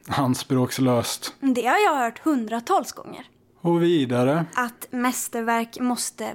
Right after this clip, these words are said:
Speaker 2: beundras. Och för att beundras måste de ses.
Speaker 1: Mycket riktigt. Jag ska studera till konstkännare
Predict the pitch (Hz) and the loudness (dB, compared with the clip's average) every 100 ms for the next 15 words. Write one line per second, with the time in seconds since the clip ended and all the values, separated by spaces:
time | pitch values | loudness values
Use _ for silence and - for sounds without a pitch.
0 | 208 247 370 302 - - - - - _ | -2 2 2 2 -2 -10 -12 -12 -16 _
1 | _ _ _ _ _ 269 254 269 247 240 | _ _ _ _ _ -4 0 0 0 -2
2 | 269 277 311 311 302 302 - 277 277 - | 0 2 4 4 2 -2 -4 -4 -4 -6
3 | - 220 - - - - - - - _ | -10 -10 -8 -6 -8 -12 -16 -18 -20 _
4 | _ - 123 117 - - 165 170 175 - | _ -2 -2 -2 -6 -6 0 2 2 -2
5 | - 135 123 - - - - - - - | -4 -2 -2 -4 -8 -8 -12 -16 -18 -20
6 | - - - - - - - 113 120 - | -20 -20 -20 -20 -20 -20 -10 -4 -2 -2
7 | - 143 143 139 - - - - - - | 0 2 2 2 -2 -14 -20 -12 -8 -2
8 | 156 147 151 147 147 139 160 151 139 - | 0 2 2 4 2 2 2 2 0 0
9 | 165 131 127 - 131 131 139 147 165 | 2 2 0 -2 2 2 4 2 0